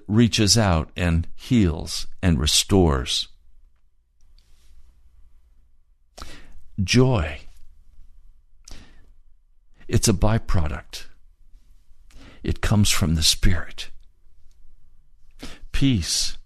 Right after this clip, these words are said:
patience, kindness, goodness, faithfulness, gentleness, and self-control.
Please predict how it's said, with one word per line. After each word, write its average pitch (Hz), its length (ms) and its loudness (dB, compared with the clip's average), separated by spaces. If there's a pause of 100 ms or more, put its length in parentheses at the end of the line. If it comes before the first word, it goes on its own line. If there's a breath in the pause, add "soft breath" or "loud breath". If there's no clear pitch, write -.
(760 loud breath)
patience, - 840 2 (480 soft breath)
kindness, 135 880 0
goodness, 110 540 -2
faithfulness, 107 840 2 (100)
gentleness, 113 840 2 (460 soft breath)
and 104 120 2
self-control. 117 1080 2